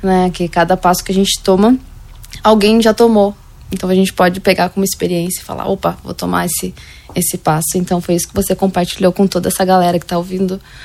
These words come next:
os novos empreendedores daqui de Florianópolis também, e se Deus quiser vai pro mundo também. E quero te agradecer imensamente pelo teu tempo, eu sei que é muito corrido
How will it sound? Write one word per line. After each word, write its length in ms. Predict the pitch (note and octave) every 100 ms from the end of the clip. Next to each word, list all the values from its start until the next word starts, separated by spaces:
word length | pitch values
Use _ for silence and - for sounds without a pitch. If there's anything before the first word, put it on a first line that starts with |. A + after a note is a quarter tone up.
| - - -
os 120 | F#3
novos 280 | F#3 F#3 F#3+
empreendedores 640 | F#3+ F3+ F3 F3 F3 F#3 F3+
daqui 280 | E3+ F3+
de 100 | F#3 F#3
Florianópolis 720 | F3 E3 D#3+ D#3+ E3+ F#3 F3+
também, 560 | F#3 E3 E3 G3+ G3+
e 40 | E3+
se 120 | -
Deus 180 | F3 F3
quiser 300 | E3+ F3 F3
vai 140 | F3
pro 180 | E3+ F#3
mundo 340 | F3 F3+ F#3+
também. 420 | G3 F3 E3+ - A#3 - - - - -
E 320 | G#3 G#3 G3+ G3+
quero 160 | G#3
te 80 | G#3+
agradecer 440 | A3+ G#3+ G#3+ -
imensamente 600 | G#3+ G3+ G#3 A#3 G#3 F#3+ -
pelo 180 | G3
teu 160 | F#3+ F#3+
tempo, 340 | F#3 F3+ F#3 F#3+
eu 40 |
sei 140 | F#3
que 100 | E3+
é 40 | F3+
muito 200 | F3+ -
corrido 500 | G3 F3+ F3 E3+